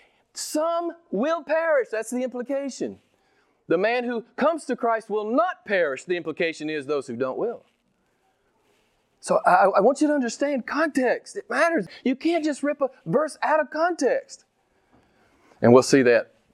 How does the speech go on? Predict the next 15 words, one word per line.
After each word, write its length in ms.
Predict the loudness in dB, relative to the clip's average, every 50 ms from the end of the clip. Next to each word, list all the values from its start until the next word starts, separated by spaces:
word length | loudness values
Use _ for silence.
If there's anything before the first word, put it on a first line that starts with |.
| _ _ _ _ _ _ _ -2 4
as 260 | 6 6 6 4 2
we 300 | 0 -2 -2 -2 -6 -10 -14 _ _ _
go 180 | -2 -2 -2 -2
through 480 | -4 -8 -8 -8 -6 -6 -8 -8 -12 _ _ _ _ _ _ _ _ _ _ _ _ _ _ _ _ _ _ _ _
the 100 | -8 -8
text. 480 | -6 -4 -4 -2 -2 -2 -4 -8 -6 -2
So 260 | -2 0 0 -2 -4 _ _ _ _ _ _ _ _ _ _ _ _ _ _ _ _ -20 -20 _ _ _ _ _ _ _ _ _ _ -20 -20 _ -20 _ _
let 200 | 4 6 6 6
me 80 | 6 4
read 260 | 4 2 0 2 2
John 260 | 2 4 4 2 0
three, 280 | -2 0 0 2 2 2
one 260 | 2 0 0 0 0
through 200 | 0 0 2 2
eight, 280 | 2 2 2 0 -4